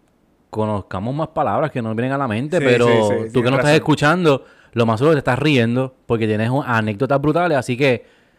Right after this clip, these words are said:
Speaker 1: te invitamos a que compartas con nosotros esa, esas anécdotas y vámonos a reírnos un rato, porque la verdad que esa es la diversidad y lo rico de hablar español.
Speaker 2: Así que con esto nos vamos, pero ya saben,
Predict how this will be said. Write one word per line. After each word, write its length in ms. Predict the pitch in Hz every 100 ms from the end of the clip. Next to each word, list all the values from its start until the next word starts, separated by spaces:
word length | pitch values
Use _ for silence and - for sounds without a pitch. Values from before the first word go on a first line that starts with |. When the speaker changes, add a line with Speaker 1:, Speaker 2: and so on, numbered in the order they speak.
| _
Speaker 1:
te 100 | -
invitamos 420 | 117 113 107 131 151
a 40 |
que 80 | 127
compartas 600 | 110 95 92 120 123 101
con 160 | 113
nosotros 480 | 107 101 117 135 110 -
esa, 600 | 104 95 120 123 113 104 104
esas 220 | 101 110
anécdotas 520 | 117 113 131 127 107 - _ _ _ 120
y 520 | 107 104 101 98 98
vámonos 340 | 95 120 127 -
a 140 | 107
reírnos 300 | 101 98 98 127
un 80 |
rato, 460 | 107 107 123 123 90 -
porque 180 | 101
la 60 | 101
verdad 200 | 98 120
que 60 | 120
esa 120 | 127
es 40 |
la 60 | 127
diversidad 600 | 131 127 120 113 113 120
y 80 | 123
lo 80 | 104
rico 420 | 113 117 117 101 _ _ _
de 120 | 101 101
hablar 160 | 95
español. 420 | 101 113 90 98 - _ _
Speaker 2:
Así 220 | 127 127
que 140 | 131 131
con 160 | 117
esto 160 | 117 143
nos 160 | 139
vamos, 480 | 143 170 175 180 - _ _ _
pero 600 | - 135 131 135 131 123 123
ya 140 | 127 123
saben, 440 | 143 147 135